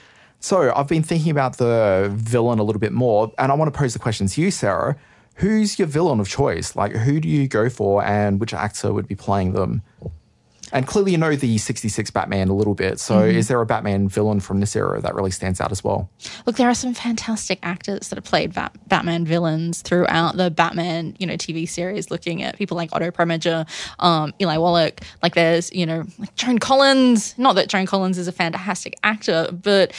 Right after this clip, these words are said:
Speaker 2: you know, there's just some great names in there among this. But I think that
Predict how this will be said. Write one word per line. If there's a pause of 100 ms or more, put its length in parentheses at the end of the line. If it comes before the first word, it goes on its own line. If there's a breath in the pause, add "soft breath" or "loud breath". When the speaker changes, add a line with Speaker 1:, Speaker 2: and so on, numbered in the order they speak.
(120 loud breath)
Speaker 2:
you
know,
there's
just
some
great
names
in
there
among
this.
But
I
think
that